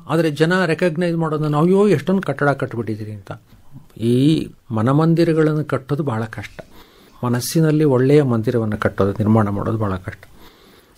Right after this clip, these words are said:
ಸಣ್ಣತನ ಅನ್ನೋದು ಹಾಸೊಕ್ಕಾಗಿರುತ್ತೆ, ಅದು ಹುಟ್ಟಿನಿಂದ ಬಂದ್ಬಿಟ್ಟಿರುತ್ತೆ. ಆ ಸಣ್ಣತನವನ್ನ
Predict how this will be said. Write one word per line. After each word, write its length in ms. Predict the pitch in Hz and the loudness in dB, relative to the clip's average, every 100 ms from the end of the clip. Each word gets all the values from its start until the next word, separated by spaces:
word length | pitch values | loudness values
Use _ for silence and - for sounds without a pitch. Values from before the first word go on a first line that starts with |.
| - | -10
ಸಣ್ಣತನ 500 | - 143 175 170 175 | -2 0 2 2 2
ಅನ್ನೋದು 540 | 156 156 151 147 143 185 _ _ _ | 2 2 0 0 -2 -6 _ _ _
ಹಾಸೊಕ್ಕಾಗಿರುತ್ತೆ, 1040 | - 139 - 143 - 120 120 107 - - - _ _ _ _ _ - | -4 -2 -2 -6 -4 -4 -2 -6 -8 -20 -20 _ _ _ _ _ -8
ಅದು 160 | 113 120 | -4 -2
ಹುಟ್ಟಿನಿಂದ 420 | 120 127 165 160 | 0 2 2 4
ಬಂದ್ಬಿಟ್ಟಿರುತ್ತೆ. 760 | 151 127 120 110 104 101 107 - _ _ - - | 2 0 0 -2 -4 -8 -12 -20 _ _ -18 -6
ಆ 180 | 135 160 | -2 0
ಸಣ್ಣತನವನ್ನ 880 | 165 131 156 170 160 156 147 147 | -2 -2 0 0 0 0 0 0